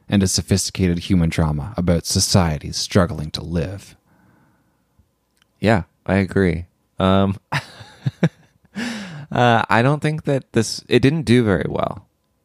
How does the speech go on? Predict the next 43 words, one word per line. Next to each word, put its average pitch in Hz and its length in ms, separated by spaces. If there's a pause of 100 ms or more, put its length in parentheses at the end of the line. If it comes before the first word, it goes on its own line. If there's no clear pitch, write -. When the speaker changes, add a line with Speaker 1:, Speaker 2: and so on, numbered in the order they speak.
(120)
Speaker 2:
Children 120 280
of 135 60
Men 127 120
did 110 140
not 98 200
do 95 140
very 87 200
well 85 220
in 80 320
theaters. - 540 (280)
Speaker 1:
Yeah, 92 140
not 95 200
enough, 98 380
uh, 87 280 (760)
Speaker 2:
I'm 92 140
Speaker 1:
filmmakers 95 600
went 85 180
to - 80
see 85 200
it, 78 80
apparently. 82 600
Speaker 2:
Yeah, 95 340
I'm 98 220
betting 120 360
that 117 120
the 104 120
audience 92 360
score 92 340
is 80 140
lower 92 280
than 85 140
the 80 100
critics - 340
score 58 240
on 55 120
this - 200
one, 110 300 (1120)
which 85 160
is 82 260
maybe 85 260
unusual. 78 680 (420)
Speaker 1:
Hmm. 117 240 (560)
Speaker 2:
Um, 85 680